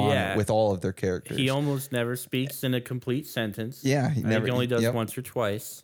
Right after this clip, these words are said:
Speaker 1: Yep. Doesn't say, uh, he doesn't say much. I think he only has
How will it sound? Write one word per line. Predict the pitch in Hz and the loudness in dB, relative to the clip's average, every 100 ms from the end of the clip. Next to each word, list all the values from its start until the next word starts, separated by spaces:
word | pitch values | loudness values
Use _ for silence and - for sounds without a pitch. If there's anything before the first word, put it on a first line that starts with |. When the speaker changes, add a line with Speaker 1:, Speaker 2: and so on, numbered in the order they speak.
| _ | _
Speaker 1:
Yep. | 110 120 - _ _ _ _ _ | 0 0 -2 _ _ _ _ _
Doesn't | - 120 131 | 0 2 2
say, | - 135 123 107 - | 2 2 4 2 2
uh, | 104 98 95 95 - | 2 2 2 0 -2
he | 110 | 0
doesn't | 120 127 143 | 0 0 0
say | 151 139 | 0 2
much. | 104 101 117 | 2 2 0
I | 101 | 0
think | 117 | -2
he | - | -2
only | 120 113 | -2 0
has | 110 107 107 98 - - | 0 2 2 0 -6 -14